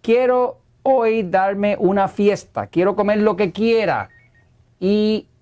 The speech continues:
hacer trampa de forma inteligente. Yo soy Frank Suárez, especialista en obesidad y metabolismo. Vamos a hablar de cómo hacer trampa de forma inteligente. No se puede estar a dieta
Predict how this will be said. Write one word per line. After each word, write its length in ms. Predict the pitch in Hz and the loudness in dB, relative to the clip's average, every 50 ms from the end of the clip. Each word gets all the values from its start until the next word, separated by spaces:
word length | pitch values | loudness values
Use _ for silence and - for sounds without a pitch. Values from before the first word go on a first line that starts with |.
| _ _ _ | _ _ _
hacer 380 | - 170 143 - 147 135 127 - | -6 -6 -4 -2 -2 -4 -2 -2
trampa 480 | - 165 190 214 214 - - 165 - - | -2 -2 -2 -2 -2 -4 -6 -6 -8 -6
de 180 | 123 127 117 | -6 -6 -6
forma 320 | 104 - - 127 120 123 127 | -6 -4 -4 -2 -2 0 0
inteligente. 720 | 127 127 127 160 170 202 202 240 233 196 - - 98 - - | -2 -2 -2 0 0 0 0 0 -2 -4 -6 -10 -12 -10 -6
Yo 100 | - 160 | -4 -4
soy 160 | 175 170 240 233 | -2 -2 -4 -2
Frank 240 | - 254 247 226 | -2 -2 -2 -4
Suárez, 360 | - - 156 127 110 101 95 _ _ - | -4 -4 -4 -4 -4 -6 -10 _ _ -20
especialista 720 | 120 - - 117 110 135 123 151 208 196 - - 185 - | -20 -16 -16 -14 -10 -8 -4 -4 -4 -4 -4 -6 -6 -4
en 100 | 143 131 | -4 -6
obesidad 320 | 123 117 107 123 117 117 | -8 -8 -10 -12 -10 -10
y 60 | 127 135 | -10 -10
metabolismo. 580 | 135 127 - 135 131 123 110 104 107 - - _ _ _ _ _ _ - | -8 -8 -6 -6 -6 -6 -8 -10 -16 -20 -20 _ _ _ _ _ _ -4
Vamos 260 | 175 202 247 285 294 | -2 0 0 2 0
a 40 | 294 | 0
hablar 400 | 277 262 254 247 240 240 226 185 | 0 0 0 0 0 -2 -4 -4
de 180 | 165 156 139 - | -4 -4 -4 -2
cómo 460 | - 190 208 220 220 220 220 - - | -2 0 0 0 0 0 -2 -2 -2
hacer 360 | 143 127 - - 175 170 160 | -4 -6 -4 -2 -2 -2 -2
trampa 640 | - - 185 202 220 233 226 214 - - 226 226 - _ _ _ _ _ | -2 -2 0 0 0 -2 -4 -4 -4 -6 -6 -6 -8 _ _ _ _ _
de 160 | - - 127 120 | -6 -4 -4 -4
forma 680 | - _ - 180 185 202 220 220 208 214 214 214 - - | -4 _ -2 0 0 0 0 -2 -2 -2 -4 -4 -6 -4
inteligente. 960 | - 156 156 151 139 - 135 131 131 123 135 127 113 101 - _ _ _ _ _ _ _ _ _ _ _ - | -4 -2 -2 -2 -4 -4 -6 -6 -6 -6 -6 -6 -8 -8 -12 _ _ _ _ _ _ _ _ _ _ _ -6
No 320 | 160 147 165 190 208 240 240 | -2 0 2 2 0 0 -4
se 220 | - - - - | -4 -4 -6 -4
puede 300 | - 175 180 185 185 185 | -2 0 0 0 0 -2
estar 280 | 175 - - 180 180 180 | -4 -4 -4 -4 -2 0
a 140 | 170 165 | -2 0
dieta 460 | 156 165 180 190 196 - 196 175 - | 0 0 0 0 0 -2 -4 -6 -6